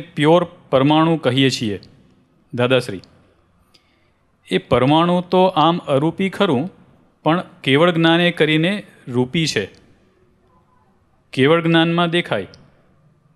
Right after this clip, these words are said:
એટલે આપણી ચક્ષુ ઇન્દ્રિયથી ન દેખાય. જ્ઞાનીને રૂપી ભાષે એટલે આમ દેખાય નહીં, પણ દર્શનમાં આવે.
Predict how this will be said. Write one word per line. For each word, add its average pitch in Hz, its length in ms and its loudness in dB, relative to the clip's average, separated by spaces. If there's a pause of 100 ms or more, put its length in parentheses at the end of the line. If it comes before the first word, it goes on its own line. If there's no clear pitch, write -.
(500)
એટલે 175 340 -2
આપણી 160 460 0 (180)
ચક્ષુ - 460 -2 (100)
ઇન્દ્રિયથી 170 680 0 (240)
ન 175 100 -4 (120)
દેખાય. 120 400 -4 (1300)
જ્ઞાનીને 143 580 0 (100)
રૂપી 135 420 -2
ભાષે 131 400 0 (960)
એટલે 170 320 0 (120)
આમ 151 260 0
દેખાય 135 420 -2
નહીં, 165 320 0 (560)
પણ 151 240 0
દર્શનમાં 170 600 0
આવે. 139 260 0